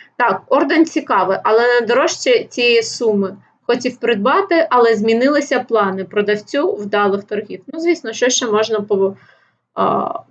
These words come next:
побажати? Вдалих торгів. Бо ось тут дуже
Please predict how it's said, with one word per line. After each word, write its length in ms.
побажати? 560
Вдалих 360
торгів. 500
Бо 680
ось 200
тут 320
дуже 960